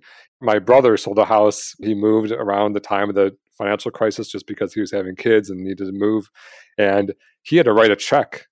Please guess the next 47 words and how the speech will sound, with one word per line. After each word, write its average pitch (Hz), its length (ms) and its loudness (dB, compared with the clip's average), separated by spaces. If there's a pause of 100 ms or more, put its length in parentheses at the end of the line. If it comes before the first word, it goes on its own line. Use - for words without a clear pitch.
(200)
He 131 140 -2
put 156 160 0
down 123 180 2
twenty 123 180 2
percent 117 220 -2
of 104 40 2
his 95 100 -2
house 113 280 2
and 107 80 -8
he 117 60 -4
had 156 60 0
to 123 80 4
write 107 140 6
a 92 40 -2
check - 460 -6
to - 80 -18
get 107 180 -4
out 113 160 4
of 104 80 0
his 95 140 -2
house. 92 340 -12 (320)
That's 160 300 4 (180)
risky, 113 500 0
<laughs> - 60 -10
right? 127 160 -2
You 139 140 0
lost, 117 240 0 (200)
and 117 80 2
no 190 100 8
one 156 120 6
lost 117 320 4
all 139 240 6
of 123 80 0
their 113 100 4
money 104 180 2
in 104 40 -4
the 98 80 0
stock 139 340 0
market. 98 220 0
If 95 80 -2
you 117 100 0
bought 107 220 2
an 113 80 -8
index 127 320 0
fund, 95 220 -4
you 98 160 2
lost 95 340 -2